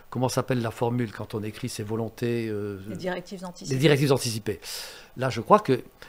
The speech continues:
Speaker 1: il y a, il y a, il y a quelque chose qui, n-, qui, n-, qui, qui ne va pas, dans, enfin, euh, qui est, qui ne, qui est exa-, très exagéré dans la confiance qu'on met dans les directi-, dans les directives anticipées, puisque,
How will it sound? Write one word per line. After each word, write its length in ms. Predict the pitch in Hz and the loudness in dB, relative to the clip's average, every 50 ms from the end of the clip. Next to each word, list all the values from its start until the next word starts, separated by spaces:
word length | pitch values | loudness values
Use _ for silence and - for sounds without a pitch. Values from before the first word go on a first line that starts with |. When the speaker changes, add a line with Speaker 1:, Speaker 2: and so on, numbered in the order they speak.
| - - _ - | -20 -20 _ -8
Speaker 1:
il 180 | 131 113 110 117 | -6 -6 -2 0
y 60 | 113 | -2
a, 120 | 117 - - | -2 -2 -2
il 120 | 120 110 | -6 -4
y 60 | 107 113 | -2 -2
a, 160 | 117 117 - - | -2 -2 -4 -8
il 100 | 127 113 | -8 -6
y 60 | 107 117 | -4 -4
a 60 | - | -4
quelque 200 | - 107 - 120 | -4 -6 -6 -4
chose 220 | 104 143 147 - | -2 -2 -2 -2
qui, 120 | - - 113 | -4 -6 -6
n-, 120 | 110 101 | -6 -6
qui, 140 | - - 113 | -8 -8 -8
n-, 120 | 113 110 - | -8 -8 -8
qui, 100 | - - - - - 123 123 - - - - - - - - | -14 -14 -14 -14 -14 -14 -14 -14 -16 -18 -18 -18 -18 -16 -10
qui 100 | - 117 | -6 -4
ne 60 | 113 | 0
va 100 | 117 117 | 0 2
pas, 220 | - - 190 202 | 4 6 6 6
dans, 100 | - - | 6 4
enfin, 220 | - - - 101 - - - - - - - - - - | -6 -8 -10 -12 -12 -12 -20 -20 -20 -18 -18 -18 -18 -14
euh, 200 | - 101 95 98 110 | -12 -12 -12 -12 -14
qui 120 | - - 107 | -10 -10 -10
est, 140 | 85 76 - 117 113 98 98 95 98 113 | -10 -10 -12 -14 -16 -16 -16 -18 -18 -20
qui 140 | - - 127 | -16 -14 -12
ne, 120 | 113 110 107 - - - - - | -10 -10 -12 -12 -14 -18 -18 -14
qui 80 | - - | -14 -10
est 80 | - | -8
exa-, 240 | 120 113 98 123 131 | -6 -4 -2 -4 -4
très 220 | - - 131 117 113 | 0 0 0 0 0
exagéré 340 | 98 113 107 101 131 170 | -4 -4 -2 0 2 2
dans 80 | 160 143 | 2 2
la 80 | 120 - | 0 2
confiance 400 | - 131 - - 185 185 - - | 0 0 2 4 2 2 4 4
qu'on 140 | - 123 | 4 4
met 100 | 127 160 | 4 4
dans 80 | 151 131 | 4 2
les 80 | 117 110 | 0 0
directi-, 400 | 107 113 101 95 - - - - - - - 101 104 | -2 -4 -6 -6 -10 -14 -16 -16 -16 -16 -14 -14 -12
dans 140 | 101 101 104 | -8 -8 -6
les 80 | 104 | -6
directives 420 | 101 98 107 101 - - 113 92 101 | -6 -6 -8 -8 -6 -8 -8 -8 -8
anticipées, 520 | - - 107 - - 101 - - 233 240 | -8 -8 -8 -6 -6 -4 2 2 2 2
puisque, 360 | - 127 117 - - - 196 | 2 -2 -4 -4 4 8 10